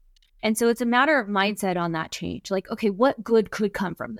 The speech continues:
this?" Right? Rather than, "No, I don't like change. I'm, I'm adverse to it." So f-, it was definitely a matter of figure out how to make it work. So I sca-, if I was gonna be a flat fee brokerage,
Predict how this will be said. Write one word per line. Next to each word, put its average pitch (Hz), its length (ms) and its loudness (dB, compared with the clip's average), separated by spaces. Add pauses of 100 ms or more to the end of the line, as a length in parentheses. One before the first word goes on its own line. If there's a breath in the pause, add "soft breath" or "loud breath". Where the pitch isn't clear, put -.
this?" - 200 -16
Right? 190 320 0
Rather 185 300 0
than, 190 200 -4
"No, 311 240 4
I 302 80 2
don't 294 200 2
like 285 180 0
change. 269 320 -2
I'm, 247 220 -2
I'm 240 160 -2
adverse 247 460 -2
to - 180 -6
it." - 200 -12 (760)
So 226 340 2
f-, - 160 -14 (260)
it 240 160 4
was 226 220 0
definitely 214 500 2
a - 120 -4
matter 185 420 0
of 180 260 -2 (520)
figure 226 260 2
out 226 100 2
how 208 140 -2
to 202 80 -2
make 180 200 -2
it - 100 -6
work. - 240 -6
So 202 160 -2
I 190 80 0
sca-, - 600 -6
if 226 220 0
I 226 120 4
was 262 160 0
gonna 262 160 2
be 247 100 2
a 214 80 2
flat 208 360 0
fee 220 120 -4
brokerage, 180 680 -4